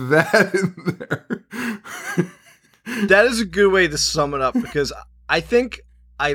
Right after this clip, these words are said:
Speaker 2: like, I honestly think I love seventy-five percent of this movie.
Speaker 1: Yeah.
Speaker 2: I think, I think the bare bones of the plot and, like, the execution of the horror stuff is really good.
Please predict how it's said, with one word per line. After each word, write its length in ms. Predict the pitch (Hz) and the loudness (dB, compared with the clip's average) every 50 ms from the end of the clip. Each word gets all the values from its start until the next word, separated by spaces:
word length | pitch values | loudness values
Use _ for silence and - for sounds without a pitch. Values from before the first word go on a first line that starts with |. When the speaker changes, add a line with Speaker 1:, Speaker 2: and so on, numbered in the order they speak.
| 135 131 123 120 - _ _ _ _ _ - | -4 -8 -14 -16 -20 _ _ _ _ _ -14
Speaker 2:
like, 100 | 147 139 - | -14 -8 -2
I 80 | - 180 | 2 4
honestly 300 | 202 226 262 254 208 233 | 4 4 4 2 0 -2
think 120 | 196 220 | -2 0
I 100 | 214 175 | 2 2
love 680 | 151 131 135 143 139 143 143 139 135 127 120 117 - - - - - - - - - - - - - - - - - - - - - - - | 2 0 -2 -2 0 2 4 2 2 0 -6 -12 -14 -18 -20 -20 -20 -20 -20 -20 -20 -20 -20 -20 -20 -20 -20 -20 -20 -20 -20 -20 -20 -20 -14
seventy-five 840 | - - - - - - 185 165 165 170 165 156 160 147 143 135 - | -10 -6 -4 -2 2 4 2 4 4 0 0 2 4 4 2 2 0
percent 340 | - 139 - - 139 135 139 | -4 -8 -6 -6 -6 -8 -8
of 140 | 135 123 - | -12 -14 -12
this 180 | 120 123 - | -10 -10 -8
movie. 380 | 120 117 110 104 - - - - | -8 -10 -14 -14 -16 -18 -16 -8
Speaker 1:
Yeah. 160 | 95 104 - - | -4 -2 -2 0
Speaker 2:
I 100 | 135 135 | -2 2
think, 460 | - 190 196 208 180 - - - - - - - - 143 123 - - - - - - - - - - - - - - - - | 4 6 4 4 2 -4 -16 -20 -20 -20 -20 -10 -8 -8 -8 -8 -10 -18 -20 -20 -20 -20 -20 -20 -20 -20 -20 -20 -10 -6 -4
I 80 | 151 | -2
think 300 | 156 - 226 240 202 185 185 185 185 - - - - - - - - - - - - - - | 2 2 2 2 0 -4 -12 -14 -14 -14 -18 -20 -20 -20 -20 -20 -20 -20 -20 -20 -20 -8 -4
the 120 | 147 147 | -4 -4
bare 300 | 131 117 156 156 165 170 | 0 4 6 6 6 6
bones 420 | 143 127 147 147 147 151 151 131 | 4 2 2 2 2 2 0 -2
of 140 | 135 143 123 | -4 -4 -4
the 80 | 120 120 | -6 -10
plot 520 | - - - - 120 117 123 139 143 - - - - - - - - - - - - - - - | -10 -10 -4 0 4 4 6 4 4 0 -4 -20 -20 -20 -20 -20 -20 -20 -20 -20 -20 -20 -14 -6
and, 400 | 143 165 170 170 165 160 151 - - - - - - - | 0 2 4 4 4 2 -4 -6 -10 -16 -20 -20 -8 -4
like, 140 | 160 151 151 | -4 -2 0
the 100 | 165 185 | 0 2
execution 580 | 180 190 - - 180 - - 196 180 - 175 165 | 2 2 2 0 -4 -2 0 0 0 2 2 0
of 100 | 143 117 | 0 0
the 80 | 131 143 | -2 -4
horror 460 | - - - 135 139 147 165 190 202 | -4 -6 -6 -2 0 2 4 4 2
stuff 340 | - - 226 233 247 233 - - | 4 4 4 4 4 2 0 2
is 160 | 196 196 135 | 2 2 2
really 480 | 147 143 147 160 202 202 185 165 147 127 | 2 0 2 4 6 6 6 6 4 0
good. 320 | 113 135 123 110 110 - | 2 0 0 0 -2 -10